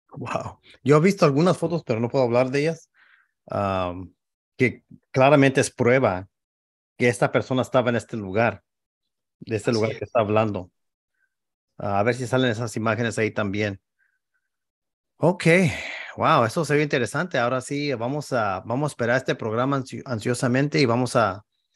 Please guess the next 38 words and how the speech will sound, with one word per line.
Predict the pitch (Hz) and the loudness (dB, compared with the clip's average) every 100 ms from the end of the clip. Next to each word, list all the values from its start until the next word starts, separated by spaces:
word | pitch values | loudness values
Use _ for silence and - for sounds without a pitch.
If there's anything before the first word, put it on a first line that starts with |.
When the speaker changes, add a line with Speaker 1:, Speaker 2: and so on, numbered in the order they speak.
| _ _ _ - | _ _ _ -6
Speaker 1:
a | 110 | -2
ver | 117 | 0
qué | 113 | 2
es | 131 | 0
lo | 131 | 0
que | 135 113 | -2 -2
sale. | 135 147 170 175 160 - _ _ _ _ _ _ _ _ _ - | 2 4 4 0 -4 -12 _ _ _ _ _ _ _ _ _ -6
Ah, | 135 | -2
lo | 135 | -2
que | 135 | 0
yo | 139 185 | 0 0
les | 175 - | -2 -4
quería | 156 151 | -2 0
decir | 156 143 160 156 | -2 -6 -6 -4
es | 143 - | -4 -4
que | 151 135 117 - | -4 -2 -4 -6
cuando | 135 117 | -6 -6
ustedes | - 160 175 | -2 0 2
vean | 170 | 0
a | 160 | -2
estas | 165 147 | -4 -4
personas, | 120 - 127 135 147 - - _ _ _ _ _ - | -6 -4 -2 0 -2 -6 -16 _ _ _ _ _ -4
ah, | 107 104 - | -2 -2 -2
la | 143 139 | 0 4
luz | 151 196 | 4 4
del | 220 | 4
mundo | 208 220 220 202 - - | 2 2 0 -2 -8 -14
quiere | 117 165 190 | -2 0 2
meter | 143 - 151 143 | 0 0 0 0
duda | 123 151 156 139 | -2 -2 0 -2
a | 117 110 | -6 -10
todo. | - 123 120 104 | -2 -2 0 -4
Oh, | 95 139 156 151 147 | 0 0 2 2 0
están | 135 147 139 | -2 -4 -4
actuando. | 127 - 120 120 123 127 123 | -4 -6 -6 -4 -2 -2 0
Oh, | 135 139 139 120 | 0 0 -2 -4
son, | 135 135 | -4 -4
ya, | 139 127 123 110 104 104 | -4 -4 -6 -4 -4 -6